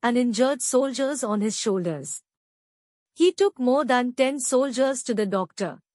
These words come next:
He was very tired. Despite his fatigue, he ran to pick up another wounded soldier.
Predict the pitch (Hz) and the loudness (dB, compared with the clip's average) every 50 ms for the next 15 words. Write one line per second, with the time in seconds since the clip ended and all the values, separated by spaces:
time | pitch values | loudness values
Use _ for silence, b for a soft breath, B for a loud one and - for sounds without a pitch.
0 | _ _ _ _ _ _ _ _ _ _ _ _ _ _ _ _ - 339 359 359 | _ _ _ _ _ _ _ _ _ _ _ _ _ _ _ _ 2 2 2 4
1 | 381 370 262 214 208 262 302 339 370 392 381 - 254 202 185 175 165 151 147 165 | 2 -2 -2 0 0 0 0 0 -2 -2 0 0 0 0 0 -2 -6 -8 -10 -14
2 | _ _ _ _ _ _ _ _ _ _ _ _ _ _ _ _ _ _ - - | _ _ _ _ _ _ _ _ _ _ _ _ _ _ _ _ _ _ -12 -2
3 | 190 269 311 - - - 330 330 359 381 - - 330 - - - - 226 190 - | -2 0 0 -2 -2 0 0 0 0 -2 -2 -2 -4 -4 -4 -2 -2 -2 -2 0
4 | 214 180 160 156 - _ _ _ _ _ - 302 294 226 254 254 285 349 359 - | -2 -4 -4 -4 -10 _ _ _ _ _ -2 -2 0 2 0 0 0 -2 -2 -2
5 | 359 254 - 262 - - 247 254 - - - 208 220 214 226 240 262 285 339 330 | -4 0 0 0 2 2 2 2 0 -4 -4 -2 0 2 2 2 2 2 0 0
6 | 269 214 226 247 254 254 240 294 269 - - - 240 208 202 190 151 185 165 - | 0 0 0 0 0 0 -2 -4 -6 -6 -2 0 2 2 2 0 -2 -4 -8 -8
7 | - | -12